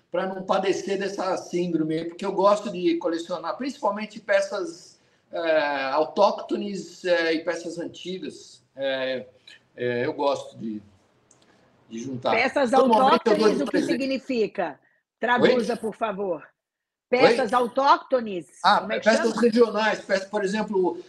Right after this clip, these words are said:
Speaker 1: cada remo desse aqui é típico de uma, uma tribo ou uma comunidade caiçara brasileira e só tem lá.
Speaker 2: Demais.
Speaker 1: Então, remo de Guaraqueçaba só tem Guaraqueçaba.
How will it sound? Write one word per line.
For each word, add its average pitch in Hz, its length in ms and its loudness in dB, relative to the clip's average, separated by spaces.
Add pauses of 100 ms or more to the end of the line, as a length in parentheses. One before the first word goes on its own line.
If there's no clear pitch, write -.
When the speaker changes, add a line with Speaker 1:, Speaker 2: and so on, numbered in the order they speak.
Speaker 1:
cada 240 260 0
remo 202 340 -2
desse 180 280 -2
aqui 220 420 -6
é 175 80 -2
típico 247 580 -4
de 190 140 -8
uma, 220 460 -2
uma 185 460 -4
tribo 247 460 -4
ou 196 480 0
uma 208 140 -2
comunidade 185 680 0
caiçara 175 560 0
brasileira 170 520 -2
e 202 60 -14
só 208 220 -2
tem 247 240 -4
lá. - 360 0 (580)
Speaker 2:
Demais. 175 380 -6
Speaker 1:
Então, 175 140 0
remo 208 260 0
de 180 60 -6
Guaraqueçaba 202 800 0
só 214 180 -6
tem 233 280 -6
Guaraqueçaba. 202 840 0